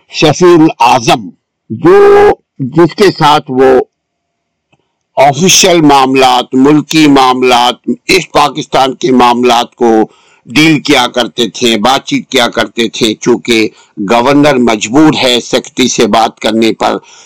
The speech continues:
گورنر اور بیوروکریٹس آپس میں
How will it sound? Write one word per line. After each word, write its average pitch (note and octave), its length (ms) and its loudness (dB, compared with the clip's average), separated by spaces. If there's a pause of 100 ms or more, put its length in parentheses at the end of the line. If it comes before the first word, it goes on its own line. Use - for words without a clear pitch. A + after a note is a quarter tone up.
(240)
گورنر E3 540 2
اور B2+ 220 0
بیوروکریٹس C3+ 840 0
آپس C3 480 -4
میں B2+ 180 2